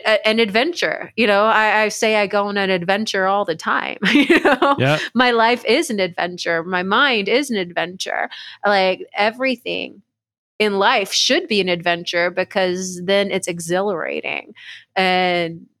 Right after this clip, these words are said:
Speaker 1: that's another thing that can be born from facing fear is exhilaration, because then you have that,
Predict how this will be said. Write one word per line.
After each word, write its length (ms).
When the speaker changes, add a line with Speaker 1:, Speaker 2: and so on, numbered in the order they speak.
Speaker 1:
that's 300
another 360
thing 380
that 180
can 320
be 160
born 540
from 400
facing 540
fear 520
is 240
exhilaration, 920
because 360
then 160
you 80
have 400
that, 300